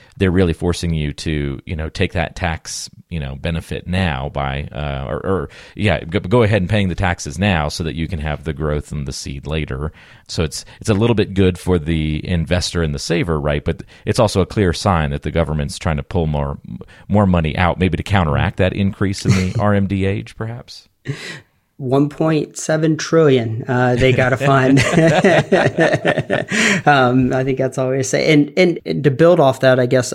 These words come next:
Speaker 2: a little bit too, what, what I think is not astonishing, but surprising to me is what we don't find or what was not included in the bill.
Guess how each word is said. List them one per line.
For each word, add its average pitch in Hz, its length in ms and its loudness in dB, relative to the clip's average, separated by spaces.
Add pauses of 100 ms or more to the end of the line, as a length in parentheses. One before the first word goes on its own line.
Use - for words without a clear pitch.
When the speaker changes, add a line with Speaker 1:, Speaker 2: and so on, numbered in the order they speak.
Speaker 2:
a 135 80 2
little 135 240 2
bit 127 220 -2
too, 139 340 4 (320)
what, - 240 -8
what 160 160 0 (300)
I - 120 -4
think 147 280 2
is 131 360 0 (460)
not 127 80 -2
astonishing, 123 880 2
but 131 380 -2
surprising 131 600 2
to - 120 -2
me 127 160 4
is 127 220 -2
what 139 180 -4
we 135 340 -2
don't 135 300 2
find 123 480 -4
or 131 200 0
what 131 200 0
was 120 160 -2
not 120 360 -2
included 123 440 0
in 120 120 0
the 120 60 0
bill. 120 420 -4